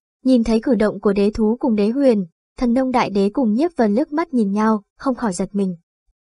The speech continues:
Mới vừa nói qua, ưu thế của thiên đạo là vô hình vô chất, muốn thương tổn nó rất khó, nhưng nó muốn thương tổn mọi người, ngoại trừ Hạo Kiếp, thì không có thủ đoạn khác. Tình huống như vậy, tổng thể mà nói, đám người còn có chiếm hữu ưu thế nhất định,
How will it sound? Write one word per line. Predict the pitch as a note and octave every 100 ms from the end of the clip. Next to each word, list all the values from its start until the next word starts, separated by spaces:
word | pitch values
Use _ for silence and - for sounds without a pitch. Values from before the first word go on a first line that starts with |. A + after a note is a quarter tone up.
| _ -
Mới | A3+ G#3+ C4
vừa | D4+
nói | G#3+ G#3
qua, | C4+ B3+ A3+ - -
ưu | C#4
thế | A#3 A#3 A3
của | D4+
thiên | C4 C4
đạo | A#3+ G3+
là | G3+ G3
vô | B3
hình | B3 A3 F3+
vô | A3
chất, | G#3+ D4+ F#4 - _ _
muốn | A#3+ A3+
thương | D4+
tổn | C4 G#3+
nó | F#3+ F#3+
rất | D#4 -
khó, | A3+ G#3 D#4 _ _ _
nhưng | C4+ C4
nó | A3+
muốn | G#3+ A3
thương | D#4 C4
tổn | B3 A3
mọi | F#3 F#3+
người, | A3 G#3 F3 _ _ -
ngoại | A#3+
trừ | G#3 A3+
Hạo | G3 G#3 -
Kiếp, | - E4+ - _ _ -
thì | C4+
không | A#3 D#4
có | D4+
thủ | D#4+
đoạn | A#3 G3+
khác. | F#3+ C#4+ E4+ _ _ _
Tình | C#4 A3+
huống | G#3+ A#3
như | D4+
vậy, | B3 A3 - _ _ -
tổng | B3+ G3+
thể | A3+
mà | G3+ F#3+
nói, | F#3+ F#3+ C4 F4+ _ _
đám | G3+ B3
người | C#4+
còn | A3 G3+ F#3+
có | G3 G3
chiếm | - G#3 A3
hữu | B3+
ưu | - B3+
thế | A3+ G3
nhất | D#4 C4+
định, | B3+